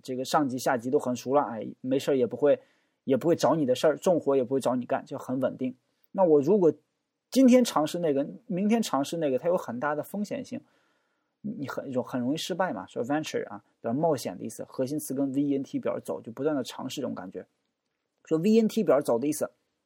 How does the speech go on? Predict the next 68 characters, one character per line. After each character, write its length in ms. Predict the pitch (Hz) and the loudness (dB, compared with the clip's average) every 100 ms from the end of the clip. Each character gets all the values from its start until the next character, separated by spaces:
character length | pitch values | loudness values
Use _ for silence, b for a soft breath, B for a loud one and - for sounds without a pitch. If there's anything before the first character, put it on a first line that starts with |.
| _ _ _ _ _ _ _ _ _ | _ _ _ _ _ _ _ _ _
后 160 | - | 8
面 80 | 262 | 8
这 80 | 226 | 6
个 80 | 202 | 2
I 260 | 196 202 | 2 2
L 200 | 202 190 | 4 6
A 200 | 185 196 | 6 4
T 220 | 196 208 170 | 0 -4 -4
什 100 | 123 | -4
么 80 | |
意 40 | 127 | -4
思？ 100 | - | -4
它 100 | 170 | -4
其 160 | - | -4
实 20 | 165 | -4
是 100 | 180 | -4
一 20 | |
个 60 | 170 | -6
复 240 | - 208 | -4 -4
合 180 | - 135 | -2 -4
的 80 | 160 | -2
后 180 | 170 | -2
缀。 200 | 156 180 - _ _ _ | -4 -6 -10 _ _ _
大 120 | 208 | 0
家 160 | 208 214 | 4 2
到 180 | 208 202 | 2 0
现 240 | - 220 | 0 2
在 160 | 208 175 | 4 4
为 160 | 127 | 4
止 220 | 127 - 123 | 0 -6 -6
应 220 | 165 208 | -4 2
该 160 | 214 | 2
对 160 | 202 180 | 4 0
词 200 | 151 160 | -2 -6
根 160 | 160 165 | -6 -6
词 160 | 151 | -2
缀 120 | 147 | 0
有 200 | 135 104 | 0 -2
一 60 | 117 | -4
些 180 | - 156 | -4 -2
理 180 | 131 135 | 0 0
解 160 | 127 | -2
和 120 | 110 120 | -4 0
认 160 | 143 | 0
识。 220 | 127 - - b b b b _ | 0 -8 -12 b b b b _
I 240 | 208 220 | 0 4
L 140 | 214 175 | 6 6
这 100 | 165 | 4
一 80 | 139 | 0
部 140 | 143 | -2
分 160 | 139 123 | -4 -6
呢， 60 | |
它 100 | 120 | -4
表 220 | 160 131 110 | -2 0 -2
示 100 | 139 | -4
的 80 | |
是 100 | 131 - | -8 -8
I 260 | 147 160 | -4 -4
L 240 | 151 156 156 | -2 -2 0
E，I 1200 | 214 202 - _ _ _ _ _ _ _ 170 180 | -2 -4 -8 _ _ _ _ _ _ _ -2 0
L 260 | 151 151 160 | 0 0 -2
E 280 | 196 190 - | -4 -6 -6
啊， 120 | 113 | -12
这 120 | 123 | -12
三 200 | 139 147 | -6 -4
个 60 | 151 | -4
字 120 | 143 | -6
母， 220 | 117 - | -10 -12